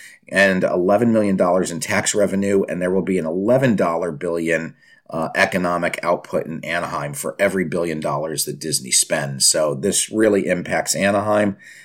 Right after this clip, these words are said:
and, uh, you know, they're looking to get approval on this and, and move forward.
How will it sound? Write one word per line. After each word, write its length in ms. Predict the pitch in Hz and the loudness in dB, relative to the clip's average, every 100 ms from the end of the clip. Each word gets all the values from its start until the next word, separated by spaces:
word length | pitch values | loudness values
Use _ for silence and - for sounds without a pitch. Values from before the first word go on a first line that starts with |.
| - - | -20 -6
and, 480 | 85 87 87 87 78 | 0 4 2 0 0
uh, 480 | 92 87 87 87 85 - | 4 6 4 4 2 0
you 160 | 92 | 0
know, 160 | 92 92 | 2 2
they're 160 | 95 95 | 2 2
looking 360 | 98 98 113 | 2 2 2
to 60 | 98 | 2
get 140 | 92 82 | 2 0
approval 540 | - 117 113 104 101 | -2 2 2 2 2
on 220 | 98 98 | 2 0
this 360 | 98 98 - - | 0 0 0 0
and, 320 | 82 82 80 | 0 0 0
and 200 | 80 82 | -6 -4
move 200 | 80 76 | -4 -4
forward. 600 | - 107 104 104 104 95 | -2 2 4 4 2 0